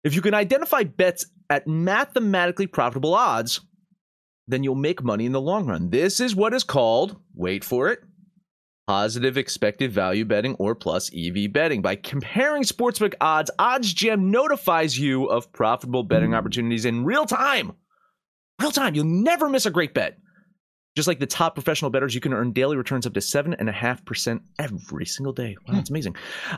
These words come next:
Speaker 1: OddsJam calculates expected profit margin by using odds from the sharpest sportsbook in the world to find an estimate of fair value. This is the gold standard in the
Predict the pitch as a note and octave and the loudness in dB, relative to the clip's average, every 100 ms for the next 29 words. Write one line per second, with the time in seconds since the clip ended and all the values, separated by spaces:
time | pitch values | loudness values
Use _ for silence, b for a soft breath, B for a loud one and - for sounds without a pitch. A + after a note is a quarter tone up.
0 | B G#3 B3 A3+ A#3+ A#3 A3 G#3+ E3+ D3+ | B 2 2 2 2 4 2 2 0 -2
1 | - A3+ A3 F3+ G3 G3 F#3 F3+ F3+ D3+ | -2 -2 -2 0 2 2 2 2 2 0
2 | E3+ F3 - D#3+ D#3+ - B2+ A2+ G3+ G#3+ | 0 0 0 2 0 0 -2 0 0 0
3 | F#3+ - E3 - C#3+ A#3 B3 C#3+ C#3 C3+ | 0 0 0 0 0 0 2 2 2 2
4 | - C3+ A#2+ - G3+ - F#3+ C3+ C3+ - | 2 2 2 0 0 0 0 0 0 0
5 | C3 C3+ A#2+ A2+ A2+ A2+ A2+ D3+ - D#3+ | 2 2 2 2 4 2 0 -2 -2 -2
6 | C3+ D3 D3 D3 - - D#3 D#3 C#3+ - | -2 0 2 0 0 0 0 0 0 -2
7 | C#3+ | -2